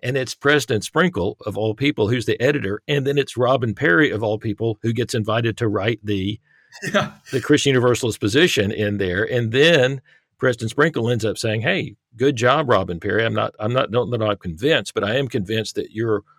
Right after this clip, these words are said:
Speaker 1: way of
Speaker 2: Mm.
Speaker 1: putting this together is an orthodox option that should be given consideration."
Speaker 2: Yeah. And one of my buddies, uh, at the church, we, uh, are no longer attending a Southern Baptist church. He, he's actually a minority there. He's a conditionalist. And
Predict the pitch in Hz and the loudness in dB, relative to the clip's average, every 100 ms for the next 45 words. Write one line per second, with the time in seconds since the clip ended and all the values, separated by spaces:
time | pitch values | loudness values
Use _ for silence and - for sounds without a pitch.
0 | _ _ 117 104 143 117 101 90 98 101 | _ _ -4 -2 0 0 -2 -6 -8 -8
1 | - 92 117 101 92 113 104 107 107 104 | -6 -4 -2 -2 -2 -2 -2 -2 -2 -2
2 | 98 87 82 - 104 107 - 87 87 _ | -2 -6 -6 -6 -4 -6 -8 -12 -14 _
3 | - 107 - 107 95 92 87 85 - - | -12 -10 -4 -4 -4 -4 -6 -8 -12 -10
4 | 85 82 90 - - - _ _ _ _ | -8 -6 -6 -8 -14 -20 _ _ _ _
5 | 143 156 135 - - 160 147 131 _ - | 4 4 4 -4 -2 0 0 -6 _ -4
6 | 156 180 170 139 143 156 151 120 135 131 | 0 4 6 4 4 2 0 0 -2 -2
7 | 127 131 143 143 139 147 156 - 135 135 | -4 -4 -8 -6 -6 -2 -2 -4 -4 -2
8 | 131 - _ _ _ - 147 - 139 139 | -2 -6 _ _ _ -20 -20 -8 -6 -6
9 | - 156 151 143 131 120 117 143 131 123 | -4 -2 0 2 2 0 -2 -4 -4 -4
10 | 131 127 123 127 127 - - 117 110 170 | -6 -4 -2 -2 -2 -10 -8 -8 -8 -10
11 | 214 156 202 180 165 143 127 123 131 170 | -4 -2 4 4 4 -2 -2 -4 -2 -2
12 | 123 120 123 143 131 110 123 147 123 117 | 0 0 0 -2 -4 -8 -8 -6 -6 -10
13 | 110 - - 139 131 127 | -12 -12 -12 -10 -8 -8